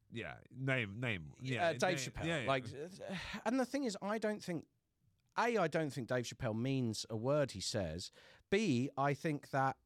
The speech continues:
Speaker 2: he is being a wrestling baddie. Every
Speaker 1: Yeah.
Speaker 2: time he says this thing, people throw him another
Speaker 1: Yeah.
Speaker 2: million or two dollars. Like,
Speaker 1: And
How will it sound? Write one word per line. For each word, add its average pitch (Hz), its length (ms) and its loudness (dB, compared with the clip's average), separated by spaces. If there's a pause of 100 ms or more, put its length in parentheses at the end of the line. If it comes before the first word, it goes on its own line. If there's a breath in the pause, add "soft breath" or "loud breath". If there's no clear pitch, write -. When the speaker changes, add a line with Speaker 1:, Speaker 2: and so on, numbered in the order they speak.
(160)
Speaker 2:
he 190 320 0 (200)
is 135 180 0
being 147 320 0
a 123 80 0
wrestling 131 480 0
baddie. 78 420 -6
Every 180 280 0
Speaker 1:
Yeah. 117 60 0
Speaker 2:
time 185 280 2
he 160 140 2
says 165 280 0
this 107 200 -2
thing, 92 200 -2
people 151 240 -4
throw 143 380 2
him 151 220 4
another 143 320 2 (420)
Speaker 1:
Yeah. 92 340 -4
Speaker 2:
million 170 380 4
or 156 80 4
two 165 320 4
dollars. 135 640 2 (600 loud breath)
Like, 180 300 2 (560)
Speaker 1:
And 143 260 2